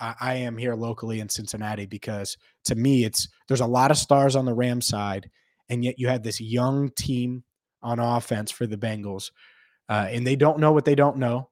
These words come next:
right? Wh-, whether it's Joe Burrow or Ja'Marr Chase or the kicker, Evan McPherson, and, you know, T Higgins, all these guys. Uh, plus you have veterans. You, you have a T, uh, Tyler Boyd on offense. You have a Joe Mixon. They've been through some of the wars and some of the struggles for the Bengals. And then the flip side,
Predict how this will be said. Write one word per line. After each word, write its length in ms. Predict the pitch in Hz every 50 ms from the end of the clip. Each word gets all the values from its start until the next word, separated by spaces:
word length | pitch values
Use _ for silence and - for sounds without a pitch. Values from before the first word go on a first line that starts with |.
| _ _ -
right? 240 | 127 123 127 131 -
Wh-, 260 | 147 127 120 117 110
whether 260 | 123 120 127 120 123 113
it's 120 | 101 -
Joe 220 | - 139 131 131
Burrow 260 | 123 120 131 127 127 123
or 80 | 120
Ja'Marr 380 | 117 - 117 117 127 131 127 117
Chase 320 | - - 127 127 - -
or 40 | 120
the 100 | 107 107
kicker, 280 | - - 139 - - 127
Evan 260 | 127 127 127 123 123
McPherson, 600 | - - - 127 120 120 - - 131 123 120 117
and, 100 | 113 101 - _ _ _ -
you 60 | -
know, 80 | 117 107 -
T 180 | - - 135 127
Higgins, 380 | 110 123 123 123 123 123 120 120
all 140 | 127 135
these 180 | 123 123 117 -
guys. 400 | - 110 107 107 104 107 104 - _ _ _ _ _ -
Uh, 140 | - 127 127
plus 260 | - - 226 220 -
you 80 | - 220
have 140 | 185 160 139
veterans. 460 | 165 180 185 143 110 98 - - -
You, 160 | - 123 120 127
you 160 | 139 131 135
have 120 | 139 127 120
a 80 | 123
T, 340 | 120 - - 165 151 139 143 - -
uh, 260 | 131 120 113 113 117 113
Tyler 260 | - 170 170 151 143
Boyd 360 | 127 147 160 147 135 110 - _ _ _ _ _ _
on 140 | - 123 127
offense. 400 | 123 120 117 107 - 117 110 104
You 60 | -
have 80 | 139 127
a 60 | 135
Joe 240 | 117 120 143 147 139
Mixon. 340 | 139 147 143 131 - 113 110
They've 180 | 113 117 110
been 200 | 113 147 151 147
through 140 | 143 - 131
some 200 | - - 131 123
of 60 | 120
the 60 | 113 110
wars 460 | 110 110 110 110 110 110 107 101 -
and 80 | 107
some 160 | - - 123 120
of 60 | 110
the 80 | 107
struggles 380 | - - - 117 110 107 107 -
for 120 | - -
the 80 | 104 104
Bengals. 380 | 98 - 104 104 101 104 107 113
And 100 | 117 127
then 140 | 131 131
the 80 | 127 123
flip 240 | - - 170 160 -
side, 320 | - 131 120 117 113 110